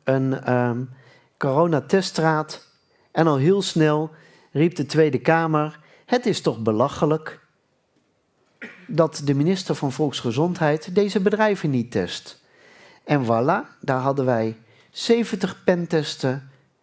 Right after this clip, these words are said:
om eventjes zelf extra te gaan doen. Lang verhaal kort, dit kun je niet fatsoenlijk in de markt zetten.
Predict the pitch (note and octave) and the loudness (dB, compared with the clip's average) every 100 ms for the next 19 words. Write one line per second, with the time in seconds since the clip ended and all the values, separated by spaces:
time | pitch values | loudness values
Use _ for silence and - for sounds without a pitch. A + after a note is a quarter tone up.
0 | _ _ _ _ _ D3 D3 C#3+ D3 C#3 | _ _ _ _ _ -2 0 0 -2 -4
1 | C3 - B2+ B2+ - - C#3+ - B2+ A2 | -2 2 2 0 -6 -6 -4 -4 -6 -4
2 | A2 - A2+ G#2+ G2 G2 - _ _ _ | -4 -4 -2 -2 -6 -8 -18 _ _ _
3 | _ - B2+ F#3 B3 - C#3+ D#3 C3 - | _ -8 0 0 2 0 2 2 -2 0
4 | G#3 G#3 - - C#3 D3+ - C#3+ C3 D3 | 0 0 -6 -6 0 0 0 0 2 0
5 | F#3 - D3+ D#3 C#3 C#3 C3 D3 C#3+ F#2 | -2 -4 -4 -4 -4 -2 -4 -2 -2 -4
6 | - G#2+ - G2+ | -4 -6 -4 -8